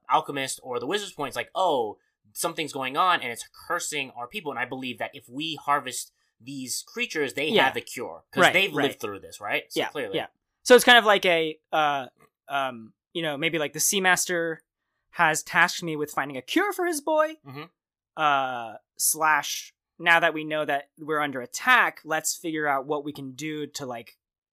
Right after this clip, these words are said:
Speaker 2: you know, like, hurt these people, uh, in a more effective way, or, you know, like, poison them, slow them
Speaker 1: Yeah,
Speaker 2: down,
Speaker 1: yeah.
Speaker 2: destroy them from the inside, that kind of thing.
Speaker 1: Mm-hmm.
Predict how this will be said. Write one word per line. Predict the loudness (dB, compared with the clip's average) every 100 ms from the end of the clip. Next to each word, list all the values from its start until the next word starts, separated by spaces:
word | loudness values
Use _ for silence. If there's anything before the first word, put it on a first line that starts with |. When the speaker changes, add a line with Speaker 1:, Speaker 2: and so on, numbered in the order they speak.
| _ _
Speaker 2:
you | -8
know, | -6
like, | -6 -2
hurt | -2
these | -2 -14
people, | -12 -12 -12 -16 _ _ _ _ _
uh, | -6 -6 -6
in | -4
a | -4 -6
more | 0 0
effective | 0 -4 0
way, | 6 6 4
or, | 0
you | -6
know, |
like, | -10 -4
poison | 0 0 -2
them, | -6 -8 -6
slow | -2 -2
them | -2
Speaker 1:
Yeah, |
Speaker 2:
down, | -4 -4 -8
Speaker 1:
yeah. | -14 _ _
Speaker 2:
destroy | -2 0 0
them | 0
from | -6
the | -10
inside, | -8 -8 -8
that | -12
kind | -14
of | -12
thing. | -12
Speaker 1:
Mm-hmm. | -12